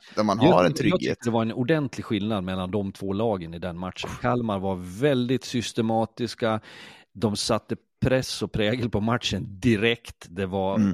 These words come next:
Speaker 2: arbetsinsats som är bra på, på många namn, och det kan låta slarvigt om man säger så, som man knappt känner till. Men spelare som gör en, en väldigt solid insats och, och är bra, kort och gott. Så att de,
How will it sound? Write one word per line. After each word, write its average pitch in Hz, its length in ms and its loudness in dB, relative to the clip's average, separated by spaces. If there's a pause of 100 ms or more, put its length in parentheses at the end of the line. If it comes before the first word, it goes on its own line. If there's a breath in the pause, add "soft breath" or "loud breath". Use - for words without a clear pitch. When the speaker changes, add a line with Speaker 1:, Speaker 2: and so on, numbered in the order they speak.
Speaker 2:
arbetsinsats 110 840 -2
som 104 140 -4
är 104 60 -2
bra 104 300 0
på, 98 260 -4
på 101 240 -2 (220 loud breath)
många 135 320 2
namn, 135 680 2
och 113 100 -6
det 110 60 -2
kan 107 160 0
låta 107 200 -2
slarvigt 120 500 0
om 95 120 0
man 92 100 -6
säger 104 220 0
så, 92 220 -6
som 95 160 -8
man 98 120 -6
knappt - 340 -6
känner 95 300 -2
till. - 380 -6 (240 soft breath)
Men 101 100 -4
spelare 104 460 2
som 92 160 -6
gör 98 220 0
en, 95 180 -6
en 101 340 -8
väldigt 120 360 0
solid 101 520 0
insats 95 760 -2
och, 85 220 -4
och 76 180 -2
är 107 140 2
bra, 107 340 -2
kort - 280 -8
och 82 80 -12
gott. 78 160 -8
Så 101 80 -4
att 90 120 -6
de, 160 300 4